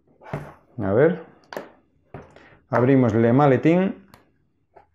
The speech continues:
Con su acolchamiento y todo. Muy bien. Esta espuma está toda arrugada, pero bueno. Un manual.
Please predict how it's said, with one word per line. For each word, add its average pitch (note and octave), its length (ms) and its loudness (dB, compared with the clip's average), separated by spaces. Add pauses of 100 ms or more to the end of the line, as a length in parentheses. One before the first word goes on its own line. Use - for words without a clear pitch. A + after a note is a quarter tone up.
(560)
Con A2+ 180 -6
su A#2 120 -2
acolchamiento A#2 720 0
y A#2 100 0
todo. E3 420 2 (180)
Muy F#2+ 260 -10
bien. C3+ 420 -4 (1400)
Esta - 120 -8
espuma G2+ 440 -4
está G2 280 -4
toda G2+ 240 0
arrugada, A2+ 480 2
pero F2+ 160 -2
bueno. F2 320 -4 (380)
Un A#2+ 100 -4
manual. C3+ 540 2